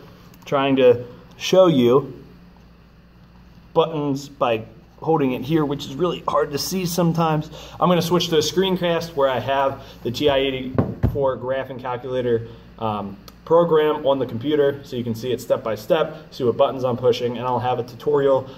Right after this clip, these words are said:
listed beside it. So I'm gonna switch over, and hopefully you enjoy. All right, so let's put this into action. We're gonna be walking through a T I eighty-four tutorial for generating random numbers here.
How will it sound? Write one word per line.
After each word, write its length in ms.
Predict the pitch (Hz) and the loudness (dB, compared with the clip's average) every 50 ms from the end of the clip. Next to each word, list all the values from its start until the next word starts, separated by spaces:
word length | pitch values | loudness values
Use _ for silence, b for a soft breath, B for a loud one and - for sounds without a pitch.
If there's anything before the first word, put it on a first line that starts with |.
| B B | B B
listed 600 | - 120 123 117 117 - 123 120 117 113 113 - | -2 0 0 0 0 0 2 2 2 0 -2 -6
beside 420 | - 117 110 - 120 110 104 95 | -6 -8 -4 -2 -2 -2 -2 -4
it. 100 | 85 82 - B B B B B B B | -8 -10 -14 B B B B B B B
So 380 | - - 131 127 123 120 123 | -2 0 2 2 4 2 2
I'm 160 | - - 113 | 2 0 -4
gonna 120 | 127 127 117 | -4 -4 -4
switch 280 | - - 147 135 143 | -2 -2 -2 2 6
over, 360 | 165 185 190 202 226 233 226 - - - - - - - _ - - - - _ - | 6 6 8 8 6 4 4 -2 -12 -18 -20 -20 -20 -20 _ -20 -20 -20 -20 _ -6
and 160 | 113 110 95 | -6 -6 -4
hopefully 320 | - 98 95 - 120 127 127 | -4 -8 -10 -8 -8 -10 -10
you 140 | 131 139 139 | -8 -10 -10
enjoy. 360 | 143 143 135 131 104 87 87 - - - - - - - - - - _ _ _ _ _ _ _ _ _ _ _ _ _ | -10 -4 -2 -2 -2 -2 -6 -14 -18 -20 -20 -20 -20 -20 -20 -20 -20 _ _ _ _ _ _ _ _ _ _ _ _ _
All 120 | - 220 208 | 4 6 6
right, 180 | 190 151 - | 6 4 0
so 220 | - - 170 170 156 | 0 2 2 2 4
let's 180 | 139 147 143 | 2 0 -2
put 160 | - - - - | -4 -6 -6 -4
this 160 | 139 120 - | -4 -6 -6
into 160 | 147 135 - | -6 -6 -2
action. 420 | - 135 143 143 - 190 190 202 196 | 2 2 2 2 0 -2 -2 -2 -6
We're 160 | - 120 131 | -6 -6 -4
gonna 160 | 127 135 131 120 | -4 -4 -6 -4
be 180 | 120 127 127 | -4 -6 -4
walking 380 | 123 123 139 131 123 - 127 117 | 0 2 2 2 0 -2 -8 -8
through 240 | - - 139 147 139 | -6 -4 -4 -2 -2
a 40 | |
T 220 | 123 - 139 131 131 | -4 -6 -4 -4 -2
I 60 | 123 | 0
eighty-four 400 | 123 123 120 117 113 - 131 120 | 0 0 -2 -2 -4 -4 -6 -6
tutorial 560 | - - 107 - - 143 147 147 151 170 180 | -6 -10 -12 -6 -2 -2 -2 -2 -2 -6 -8
for 200 | 170 - 117 113 | -8 -6 -6 -6
generating 540 | 110 113 127 127 123 117 120 120 117 117 113 | -4 -2 -4 -4 -2 -4 -6 -6 -6 -6 -8
random 320 | 107 110 117 113 110 110 | -8 -10 -10 -10 -10 -10
numbers 320 | 107 113 117 113 120 113 113 | -8 -8 -6 -6 -8 -6 -6
here. 240 | 131 131 139 147 | -6 -6 -6 -8